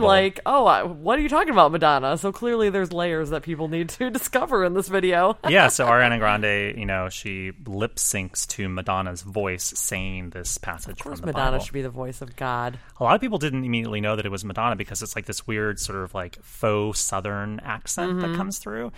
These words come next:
Speaker 1: And the first, I, I, I, when I f-, when I first heard the song, considering Ariana had been tweeting about Madonna, saying, telling her thank you,
Speaker 2: Mm-hmm.
Speaker 1: I was like, "All right, so did Madonna either A,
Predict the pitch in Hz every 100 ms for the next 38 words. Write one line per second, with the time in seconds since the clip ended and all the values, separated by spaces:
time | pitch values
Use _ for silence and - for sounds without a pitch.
0 | - - 135 127 - 160 - - - -
1 | 127 123 131 - 117 113 110 101 98 98
2 | - - - 123 107 - 139 - - 113
3 | 90 95 - - 143 160 123 92 90 107
4 | - - - - - - - - - -
5 | - - 123 - 139 131 113 110 117 -
6 | - 113 107 101 104 98 98 95 92 -
7 | - 131 120 98 90 107 110 127 107 92
8 | 85 85 87 - - - - - - -
9 | - 117 101 113 117 104 92 - 120 117
10 | 127 92 87 87 165 156 160 151 151 110
11 | 110 104 98 - 113 107 95 - - 98
12 | 92 98 107 110 117 104 98 - 135 110
13 | 98 98